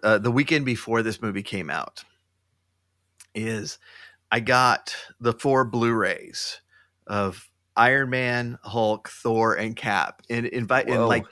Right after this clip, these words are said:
Speaker 1: set up a ske-, a, a screening schedule on a Saturday
Speaker 2: <laughs>
Speaker 1: that we
Speaker 2: Do
Speaker 1: started.
Speaker 2: this.
Speaker 1: We, s-, we started, uh, uh, Iron Man, like, in the morning, like, at eleven, and went until night, and, like, had people just come over.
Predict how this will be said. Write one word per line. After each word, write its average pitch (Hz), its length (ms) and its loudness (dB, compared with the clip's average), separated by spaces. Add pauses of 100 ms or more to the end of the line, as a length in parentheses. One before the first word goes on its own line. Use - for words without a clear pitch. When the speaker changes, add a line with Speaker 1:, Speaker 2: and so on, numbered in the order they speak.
(220)
Speaker 1:
set 165 260 4
up 180 140 2
a 151 60 2
ske-, - 360 0
a, 120 160 2 (120)
a 113 40 -2
screening 135 540 -2
schedule 107 720 -4 (280)
on - 160 4
a 202 40 8
Saturday 107 840 4 (120)
Speaker 2:
<laughs> 165 200 -2
Speaker 1:
that 127 220 4
we 139 80 2
Speaker 2:
Do - 60 0
Speaker 1:
started. 165 560 6
Speaker 2:
this. - 100 -8
Speaker 1:
We, 135 60 0
s-, - 240 -6
we 143 80 -2
started, 156 500 2
uh, 117 200 2
uh, 117 240 4
Iron 127 380 2
Man, 120 520 0
like, 107 460 0
in 107 140 -2
the 107 60 0
morning, 113 540 0
like, 107 180 -2
at 101 80 -4
eleven, 104 600 -2 (400)
and 113 220 0
went 127 200 2
until 117 300 -2
night, 101 400 -2 (100)
and, 104 300 -4
like, 104 220 -4
had 117 240 -2
people 113 260 -4
just 107 240 -4
come 107 320 -4
over. 104 420 -6